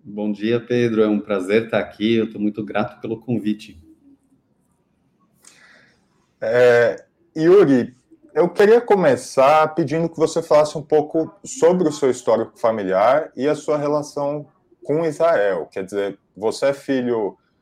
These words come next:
Speaker 2: de mãe brasileira e de pai uruguaio. É, como é que dá, como é que seu caminho se cruza com Israel, né? Como que você acaba nascendo em Haifa?
Speaker 1: Bom, meus pais,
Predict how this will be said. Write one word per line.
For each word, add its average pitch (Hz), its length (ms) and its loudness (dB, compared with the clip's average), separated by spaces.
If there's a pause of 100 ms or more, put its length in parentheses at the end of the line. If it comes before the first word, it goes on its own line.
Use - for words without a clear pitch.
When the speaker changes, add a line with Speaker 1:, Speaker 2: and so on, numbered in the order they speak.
(360)
Speaker 2:
de - 160 -10
mãe 117 240 -2
brasileira 95 920 -2 (120)
e 117 140 -6
de 120 140 -8
pai 104 320 -2
uruguaio. 143 760 0 (140)
É, 113 240 -4 (100)
como 156 220 0
é 165 60 0
que 165 120 -8
dá, 127 960 0
como 131 160 -2
é 147 60 0
que 147 80 -16
seu 165 120 -2
caminho 147 320 -4
se 143 200 -8
cruza 135 500 -2
com - 160 -12
Israel, 92 480 -4
né? 101 140 -4
Como 135 340 -8
que - 80 -12
você 127 240 -4
acaba 117 340 -2
nascendo 113 720 -8 (260)
em 117 160 -8
Haifa? 76 480 -10 (1700)
Speaker 1:
Bom, 113 300 -2
meus 117 320 0
pais, 131 720 0